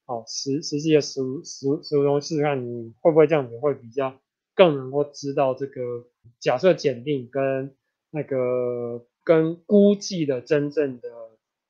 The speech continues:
那个功能是什么。好，好，然后接下来的小题吼，就是问到了那个标准化回归系数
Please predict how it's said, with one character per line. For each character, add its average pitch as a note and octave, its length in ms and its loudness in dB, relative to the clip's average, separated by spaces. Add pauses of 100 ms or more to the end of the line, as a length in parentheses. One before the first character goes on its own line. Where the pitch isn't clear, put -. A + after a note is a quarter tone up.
那 C#3+ 120 -4
个 B2 320 -4
功 D#3+ 440 6
能 A#2 220 -10
是 C3 200 -10
什 - 160 -18
么。 A#2+ 60 -20 (1600)
好， C#3 380 0 (1200)
好， C#3 160 2
然 D3 140 6
后 A3 100 12
接 A3+ 220 8
下 A3 240 10
来 D3+ 260 8
的 D#3 300 6
小 B2 500 0
题 C3+ 300 -12
吼， C#3+ 200 0
就 D#3 120 -2
是 E3+ 460 -2 (460)
问 F3+ 380 8
到 D#3 260 2
了 C3 280 -4
那 D3 80 -8
个 C#3 240 -4 (160)
标 F#3+ 320 8
准 C#3 420 -2
化 - 460 2 (480)
回 C#3+ 180 2
归 D#3 280 0
系 D#3 340 -8
数 A#2+ 320 -16